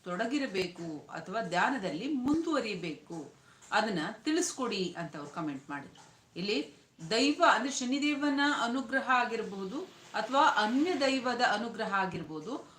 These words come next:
ಒಂದೇ ದೈವದ ಹಲವು ರೂಪಗಳು ಎಂತಕ್ಕಂಥದ್ದನ್ನ ನಾವು ಮನಗಾಣ್ತಕ್ಕಂಥದ್ದಾಗ್ಬೇಕು. ಅವರವರ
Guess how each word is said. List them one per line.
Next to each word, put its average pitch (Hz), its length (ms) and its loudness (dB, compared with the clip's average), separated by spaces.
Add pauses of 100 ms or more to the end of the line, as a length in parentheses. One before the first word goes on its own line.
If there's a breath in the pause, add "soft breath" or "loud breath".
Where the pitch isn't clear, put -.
(140)
ಒಂದೇ 269 480 2
ದೈವದ 294 420 0
ಹಲವು 240 480 0
ರೂಪಗಳು 240 680 -2
ಎಂತಕ್ಕಂಥದ್ದನ್ನ 185 680 -8
ನಾವು 254 240 -2
ಮನಗಾಣ್ತಕ್ಕಂಥದ್ದಾಗ್ಬೇಕು. 196 1300 -4 (480 loud breath)
ಅವರವರ 240 380 2